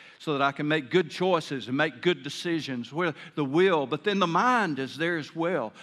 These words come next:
their intellect, so that they would think on the Word of God, and then their hands, their actions then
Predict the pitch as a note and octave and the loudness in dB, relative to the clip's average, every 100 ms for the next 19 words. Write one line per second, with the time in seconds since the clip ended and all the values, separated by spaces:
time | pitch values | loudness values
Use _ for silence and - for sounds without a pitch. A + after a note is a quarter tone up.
0 | - F3 F#3 F#3+ A3 G#3 F#3 E3+ C3 - | -4 0 0 0 0 2 2 2 2 -2
1 | G3 F3+ F#3 G3+ F#3+ F3+ - - A3+ B3 | -2 0 0 0 2 0 -4 0 2 2
2 | A#3 - F#3+ F#3 F3+ E3+ F#3 E3+ D3 G3 | 0 -4 0 0 2 2 0 0 0 2
3 | G#3+ G#3 G3 - - F#3 F3+ E3 A3 A3+ | 4 2 0 -4 -4 0 0 2 2 2
4 | G#3 G#3+ F3 E3+ B3 A#3 F3 C3+ B2+ D3+ | 4 2 2 2 2 4 4 2 -2 2
5 | G3+ G#3+ F#3+ - - - G#3 B3+ - - | 4 4 0 -6 -12 2 4 4 0 -8
6 | F3 C#3+ A#2+ A2+ A2 D#3 D3+ E3+ E3+ | -4 -4 -4 -8 -10 -8 -6 -6 -8